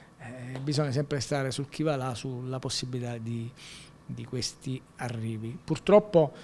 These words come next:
poi abbiamo dovuto registrare quest'estate, il trenta di agosto, un, un episodio, eh, funesto con la, la morte di quattro migranti. Eh, questo loro,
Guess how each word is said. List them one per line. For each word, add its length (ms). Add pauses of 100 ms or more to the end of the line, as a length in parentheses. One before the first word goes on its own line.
(220)
poi 400
abbiamo 340
dovuto 240
registrare 640
quest'estate, 680
il 160
trenta 400
di 260
agosto, 680
un, 340 (120)
un 100
episodio, 720 (400)
eh, 120 (440)
funesto 680
con 640
la, 340
la 120
morte 400
di 80
quattro 400
migranti. 720 (1300)
Eh, 360
questo 340
loro, 420